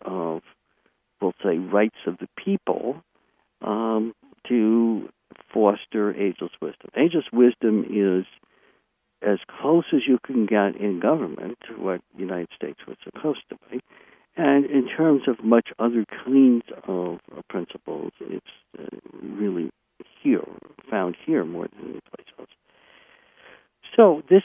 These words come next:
was really the, the idea. Now, as soon as you get past, uh, the, into the nineteenth century, evil's coming in. And by the time you get to the Civil War, it's already,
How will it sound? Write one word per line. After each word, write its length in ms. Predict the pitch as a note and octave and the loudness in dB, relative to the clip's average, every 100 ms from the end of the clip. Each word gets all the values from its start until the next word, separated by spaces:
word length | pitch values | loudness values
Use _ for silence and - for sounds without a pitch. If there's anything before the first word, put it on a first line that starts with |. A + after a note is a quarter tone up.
| - | 4
was 160 | E3 - | 0 2
really 460 | C3 C#3 C3 B2+ - A#2+ | 4 6 6 4 0 -4
the, 380 | B2 B2+ A2+ G#2 | 2 2 2 0
the 160 | A#2+ A#2+ | 0 2
idea. 440 | A2+ A3+ D#4 - - _ _ | 0 2 2 2 -2 _ _
Now, 600 | A2+ A#2 A2+ A2 G#2+ G#2 _ _ _ _ _ _ - | -2 2 4 4 4 0 _ _ _ _ _ _ -4
as 140 | A3+ - _ | -2 -2 _
soon 340 | G#3 A#3 A3+ E3+ | 4 8 8 6
as 160 | C#3 C3 | 2 0
you 100 | C3 | -2
get 180 | B2+ - | -2 -4
past, 560 | - D3 D#3+ C#3+ C#3 - _ - - - - - - | -8 -6 0 2 2 -2 _ -20 -20 -20 -20 -20 -12
uh, 140 | A2+ G#2+ | -10 -6
the, 240 | A2+ A2 - D2 F2 | -4 -4 -6 -12 -12
into 640 | G#2+ A2 B2 C3 B2+ B2+ | -10 -8 -2 0 0 -4
the 80 | A2+ | -4
nineteenth 480 | A2 G#2+ - G#2 G2 | -2 -2 -4 -8 -2
century, 640 | G#3+ A#3 - C#3+ B2 B2 A2+ - B2 | 2 2 2 0 2 0 -4 -8 -8
evil's 320 | A#2+ G2+ G2+ - - | -4 -4 -6 -14 -16
coming 200 | - - - | -16 -16 -20
in. 80 | - _ _ _ _ _ _ _ _ - | -20 _ _ _ _ _ _ _ _ -6
And 120 | B2 | -2
by 120 | C3+ | 0
the 80 | B2 - | -2 -2
time 200 | F#3+ F#3 | 0 2
you 80 | D3 | 2
get 200 | C3+ B2+ | 2 -2
to 80 | B2+ | -2
the 120 | A2 - | -6 -2
Civil 300 | C3+ G#2 G2+ | -2 0 -4
War, 320 | G2+ F#2 C2 - | -2 -2 -2 -4
it's 220 | G2 - - | -8 -10 -6
already, 560 | G#2 F#2+ F#2+ F2 D#2 | -4 -2 -4 -6 -8